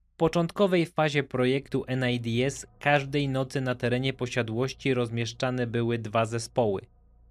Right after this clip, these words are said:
Utrzymywały one komunikację za pomocą krótkofalówek Motorola. Każda ekipa składała się co najmniej z jednego naukowca i jednego lub dwóch śledczych.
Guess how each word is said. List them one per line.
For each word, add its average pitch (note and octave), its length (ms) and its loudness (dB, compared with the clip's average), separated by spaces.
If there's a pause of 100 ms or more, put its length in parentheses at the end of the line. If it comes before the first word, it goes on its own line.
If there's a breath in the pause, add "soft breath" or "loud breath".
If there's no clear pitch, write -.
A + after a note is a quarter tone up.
(200)
Utrzymywały C3+ 920 2
one A#2 280 -2
komunikację C3+ 920 -2
za B2+ 140 0
pomocą B2 480 -2
krótkofalówek C3+ 840 0
Motorola. A2+ 560 2 (1040)
Każda C3+ 420 2
ekipa C3 520 -2
składała C3 540 0
się C3 180 -2
co - 160 -4
najmniej C3+ 540 0
z A2+ 100 -6
jednego B2 480 0
naukowca A#2+ 800 0
i C3+ 160 -2
jednego C#3+ 520 2
lub C3+ 260 2
dwóch A#2+ 420 0
śledczych. - 720 -2